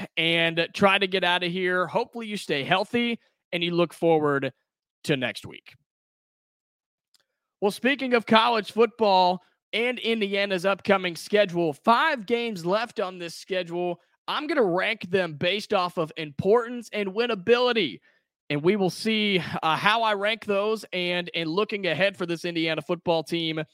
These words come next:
And again, ranking these remaining five games based off of importance and winnability for the Hoosiers.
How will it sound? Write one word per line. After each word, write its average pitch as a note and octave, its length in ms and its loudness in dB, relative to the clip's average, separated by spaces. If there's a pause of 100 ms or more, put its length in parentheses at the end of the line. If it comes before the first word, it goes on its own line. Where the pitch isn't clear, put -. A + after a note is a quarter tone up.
(140)
And D3 120 -8
again, D#3 240 -4
ranking A3 520 -4
these G3+ 380 -8 (260)
remaining F3+ 480 -2
five F3 360 2
games D3+ 500 -4 (220)
based E3 260 -2
off E3 200 0
of C#3 120 -8
importance D3+ 840 2 (280)
and D#3 460 2 (180)
winnability C3+ 680 2
for B2+ 120 -4
the B2 80 -2
Hoosiers. F#2 640 -10